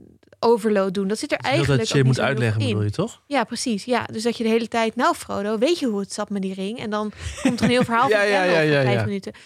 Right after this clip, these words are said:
Speaker 2: Ja.
Speaker 1: Dus hoe ga je dat oplossen? Nou, dan is zo'n introductie natuurlijk best wel slim, dat je meteen de context weet van het verhaal. Maar ja, hoe ga je dat dan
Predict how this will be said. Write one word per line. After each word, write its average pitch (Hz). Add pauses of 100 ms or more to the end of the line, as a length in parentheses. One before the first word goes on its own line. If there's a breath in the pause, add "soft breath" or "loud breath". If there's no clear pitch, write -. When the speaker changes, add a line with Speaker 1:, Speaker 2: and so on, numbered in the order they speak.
Speaker 2:
Ja. 92
Speaker 1:
Dus 247
hoe 254
ga 285
je 240
dat 220
oplossen? 277
Nou, 262
dan 202
is 208
zo'n 226
introductie 226
natuurlijk 208
best 208
wel -
slim, 220
dat 247
je -
meteen 220
de 196
context 220
weet 196
van 190 (140)
het -
verhaal. 202 (420)
Maar 240
ja, 226
hoe 214
ga 247
je 233
dat 220
dan 233